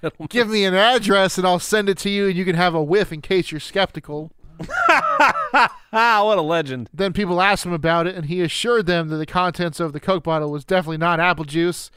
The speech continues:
Speaker 2: Said, "No, it's not a joke, but boy, do I wish it was." Um, he, they, they, they believe that someone in the system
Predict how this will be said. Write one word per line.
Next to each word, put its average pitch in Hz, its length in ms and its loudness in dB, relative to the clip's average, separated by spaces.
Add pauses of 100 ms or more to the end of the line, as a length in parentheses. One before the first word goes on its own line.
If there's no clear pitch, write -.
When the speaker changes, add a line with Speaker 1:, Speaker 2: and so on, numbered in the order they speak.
(460)
Speaker 2:
Said, 165 280 -4
"No, 226 280 4
it's 175 120 0
not 202 200 2
a 190 60 0
joke, 214 380 0
but 156 200 -4
boy, 196 320 2
do 180 160 2
I 180 100 4
wish 180 260 0
it 165 80 -4
was." 139 540 -8 (1160)
Um, 151 600 -2 (2000)
he, 220 320 -10 (180)
they, 175 220 0
they, 165 360 0
they 165 180 0
believe 190 480 -2
that 165 160 -4
someone 180 720 -2 (560)
in 165 160 -6
the 151 80 -6
system 147 800 -6